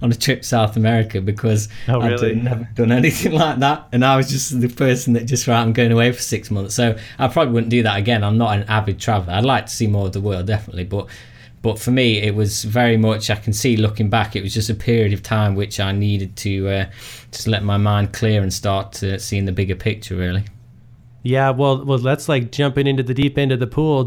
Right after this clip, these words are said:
Speaker 2: going away for six months after, after not being a world traveler. That, kudos to you for that.
Speaker 1: <laughs>
Speaker 2: Well, where,
Speaker 1: Thank you.
Speaker 2: where did you go? What, uh, what places did you tour down there?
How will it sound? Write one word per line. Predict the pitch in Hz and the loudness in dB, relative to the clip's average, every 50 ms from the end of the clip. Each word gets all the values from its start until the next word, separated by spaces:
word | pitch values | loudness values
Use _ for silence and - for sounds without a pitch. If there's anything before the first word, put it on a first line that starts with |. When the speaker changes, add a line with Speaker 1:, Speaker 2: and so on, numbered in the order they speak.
| 117 - - | -2 -6 -2
Speaker 2:
going | - 135 139 131 143 | 0 2 2 4 4
away | 139 135 139 | 4 2 2
for | 135 - 127 | 2 0 -2
six | 117 - 147 139 135 - - | -2 0 -2 -2 -2 -2 -2
months | 131 139 151 147 135 123 - | 0 0 0 0 -2 -2 -2
after, | 123 123 120 - 123 120 117 117 117 | -2 -2 -2 -2 -2 0 0 0 0
after | 117 117 117 - 123 117 | -2 -4 -2 0 0 2
not | 120 131 135 135 - 127 | 2 2 2 0 0 2
being | 143 147 156 151 135 | 2 2 4 4 2
a | 117 | 0
world | 107 120 117 113 113 110 | 0 0 0 -2 -2 -2
traveler. | - 123 113 113 110 117 117 110 | 0 0 0 2 2 0 0 2
That, | 117 131 135 123 | 0 0 -2 -4
kudos | - - 147 156 151 123 110 - - | -4 -2 0 0 0 0 -2 -2 -2
to | - 120 | -2 -2
you | 127 143 139 | 0 0 -2
for | - - 107 | -2 -2 -2
that. | 110 120 135 127 110 101 - - - | -2 0 0 0 0 -2 -4 -6 -4
Speaker 1:
<laughs> | - 131 - - 135 123 110 - | -4 -4 -2 0 0 0 0 0
Speaker 2:
Well, | 160 151 | 0 2
where, | 165 190 | 2 2
Speaker 1:
Thank | 170 - | 0 2
you. | |
Speaker 2:
where | 175 190 | 0 2
did | 175 175 - - | 0 0 -2 -2
you | 143 | -4
go? | 123 139 151 156 143 127 | 0 0 2 2 2 2
What, | 117 147 151 127 - 147 | 2 0 0 -2 0 0
uh, | 139 131 127 113 | 0 0 0 0
what | 117 139 139 - - - | -2 -4 -4 -4 -6 -6
places | - 139 139 131 - 131 | -2 -2 -2 -2 -2 -4
did | 117 117 110 | -6 -4 -4
you | 117 | -4
tour | - - 135 131 131 117 | -4 -2 0 0 0 0
down | 107 104 104 | 0 0 0
there? | 101 101 95 95 101 | -2 -2 -2 -4 -6